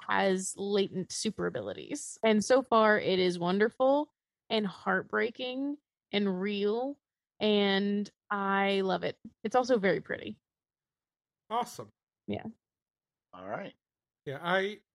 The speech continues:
Speaker 2: for whatever reason, did not realize this was out yet, but I will check this one out.
Speaker 1: Yeah.
Speaker 2: Homesick Pilots. We're gonna talk about the whole first arc.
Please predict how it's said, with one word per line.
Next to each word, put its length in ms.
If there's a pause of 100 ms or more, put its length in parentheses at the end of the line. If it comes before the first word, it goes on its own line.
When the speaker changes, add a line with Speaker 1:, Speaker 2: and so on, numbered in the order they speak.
(600)
Speaker 2:
for 140
whatever 340
reason, 360
did 160
not 180
realize 380
this 240
was 120
out 280
yet, 180 (340)
but 280 (100)
I 140
will 160
check 300
this 180
one 140
out. 180 (280)
Speaker 1:
Yeah. 160
Speaker 2:
Homesick 680
Pilots. 800
We're 140
gonna 160
talk 260
about 140
the 100
whole 260
first 440
arc. 360